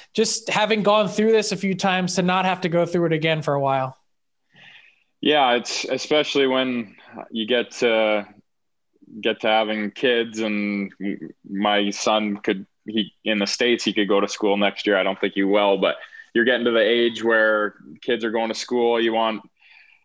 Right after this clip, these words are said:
Speaker 2: I don't wanna be renting every year, packing up. It's, it's not, it's not, eh, obviously we live a great life, and playing in the N H L is something that I'll never, ever take for granted. But there's, there's times that,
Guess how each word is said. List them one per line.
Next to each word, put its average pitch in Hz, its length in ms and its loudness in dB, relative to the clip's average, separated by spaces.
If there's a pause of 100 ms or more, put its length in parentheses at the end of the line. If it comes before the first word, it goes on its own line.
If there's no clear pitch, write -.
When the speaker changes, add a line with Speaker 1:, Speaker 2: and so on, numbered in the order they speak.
(140)
Speaker 2:
I 110 140 0
don't 120 140 2
wanna 117 180 0
be 113 500 0
renting 120 1080 -2 (420)
every 120 320 2
year, 123 300 4
packing 123 420 0
up. 117 300 -2
It's, - 260 -6
it's 117 240 -4
not, 120 400 -2 (160)
it's - 160 -18
not, 120 360 -2 (100)
eh, 123 200 0
obviously 123 480 0
we 120 160 0
live 120 200 0
a 117 40 -2
great 113 260 0
life, 113 340 0
and 107 100 -12
playing 110 240 -2
in 110 80 -6
the 110 80 -4
N 110 100 -2
H 107 200 -4
L 107 160 2
is 101 120 -6
something 104 400 -6
that 98 200 -2
I'll 101 260 0
never, 104 320 0
ever 107 160 0
take 107 260 -2
for 104 100 -14
granted. 104 380 0
But 98 200 -2
there's, 104 480 0 (340)
there's 110 200 0
times 113 640 -2
that, 107 240 2